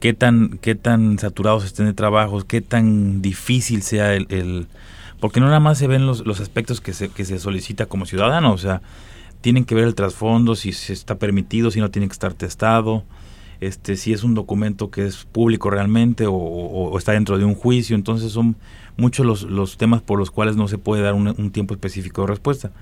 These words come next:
Por lo regular se, se manejan los, los, la solicitud, diez días, se responde, no se responde y se necesita, se necesita el procedimiento.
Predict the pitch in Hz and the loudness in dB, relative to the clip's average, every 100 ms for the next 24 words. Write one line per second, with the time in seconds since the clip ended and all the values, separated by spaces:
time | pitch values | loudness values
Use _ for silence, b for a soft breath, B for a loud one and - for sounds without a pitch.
0 | B B B B - 123 127 135 175 165 | B B B B 2 4 4 4 4 2
1 | 123 120 117 120 127 123 101 95 92 101 | 0 2 4 4 4 2 2 -2 -2 -2
2 | 76 95 90 98 107 117 175 170 113 117 | -2 -2 -2 -4 -4 0 0 2 2 4
3 | 113 165 185 170 - 101 95 - 143 131 | 4 2 4 2 2 0 0 0 2 2
4 | 117 104 101 143 160 123 110 104 110 117 | 2 -2 -2 0 2 2 0 0 0 0
5 | 101 - 104 104 104 98 98 98 95 | -2 -2 -2 -2 -2 2 2 2 -2